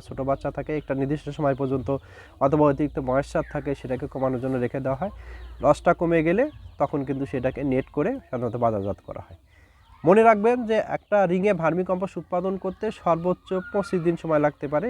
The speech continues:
এবং আপনার যদি কেঁচোর পরিমাণটা দুই কেজি বা আড়াই কেজি হয়ে যায়, তখন দেখবেন যে সর্বোচ্চ বারো দিন বা পনেরো দিন লাগবে। সময় মতো কেঁচো সার কালেকশন করাটা কিন্তু খুব জরুরি একটা বিষয়। এবং আপনাকে সবসময়, আহ, কম্পোস্ট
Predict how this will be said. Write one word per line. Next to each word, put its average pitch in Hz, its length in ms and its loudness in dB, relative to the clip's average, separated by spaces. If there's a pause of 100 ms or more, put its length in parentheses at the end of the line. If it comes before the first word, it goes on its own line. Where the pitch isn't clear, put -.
এবং 170 120 2 (120)
আপনার 165 180 -2 (520)
যদি 165 240 6
কেঁচোর 180 320 2
পরিমাণটা 175 440 4 (120)
দুই 170 200 4
কেজি 165 220 0 (100)
বা 156 100 8
আড়াই 160 220 4
কেজি 156 220 -2
হয়ে 151 120 0
যায়, 151 160 -2
তখন 160 220 -2
দেখবেন 160 260 0
যে 147 120 -6
সর্বোচ্চ 151 280 -2 (140)
বারো 147 240 6
দিন 143 160 2
বা 143 120 -2
পনেরো 151 280 -2
দিন 123 160 -2
লাগবে। 95 240 -6 (760)
সময় 202 320 6
মতো 185 180 0 (160)
কেঁচো 175 280 -4
সার 175 220 -2
কালেকশন 160 420 -2
করাটা 160 280 0
কিন্তু 160 200 -2
খুব 147 180 -4
জরুরি 143 300 0
একটা 143 160 -6 (100)
বিষয়। 185 220 -6 (460)
এবং 180 220 10 (540)
আপনাকে 175 320 -4 (100)
সবসময়, 196 580 0
আহ, - 40 -8 (760)
কম্পোস্ট 160 300 0